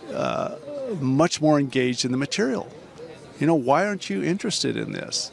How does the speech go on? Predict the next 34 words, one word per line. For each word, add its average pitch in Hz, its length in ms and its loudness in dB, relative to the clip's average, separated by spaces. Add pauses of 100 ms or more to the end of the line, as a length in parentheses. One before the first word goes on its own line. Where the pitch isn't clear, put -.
Is 131 160 0
it 143 80 2
because 139 460 0
you're 131 100 2
just 143 400 -2
too 151 220 2
young? 143 500 2
You 120 140 -2
don't 123 180 -2
have 123 220 -2
the 120 100 -2
desire 120 540 0
to - 160 -4
learn? 160 340 0 (340)
Is 120 140 -2
it 131 80 -2
a 127 60 -4
maturity 160 560 0
issue? 151 180 -4 (320)
What 135 240 4
is 156 220 2
it? - 100 -8 (340)
The 139 160 -4
A 175 200 2
I 165 340 2 (360)
things 143 440 0
that 139 140 -2
we're 135 100 4
working 127 540 2
on 127 260 -2 (560)
could 139 240 -2
give 143 240 4
us 135 160 2
great 160 400 2